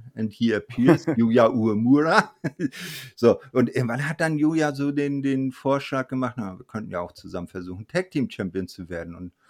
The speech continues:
Speaker 1: äh, erst, äh, im zweiten Nachdenken hat dann Joe gesagt, „Hm, ja, das könnte passen.“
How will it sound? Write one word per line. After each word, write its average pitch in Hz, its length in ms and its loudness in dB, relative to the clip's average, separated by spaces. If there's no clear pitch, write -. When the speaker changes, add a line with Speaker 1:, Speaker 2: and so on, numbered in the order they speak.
Speaker 1:
äh, 98 260 -8
erst, - 460 -8
äh, - 100 -20
im 113 160 -6
zweiten 185 1040 -2
Nachdenken 139 640 0
hat 139 140 -8
dann 131 240 -2
Joe 120 240 -4
gesagt, 120 260 -6
„Hm, 156 420 -8
ja, 151 220 -8
das 156 220 -14
könnte 131 240 -6
passen.“ 156 480 -8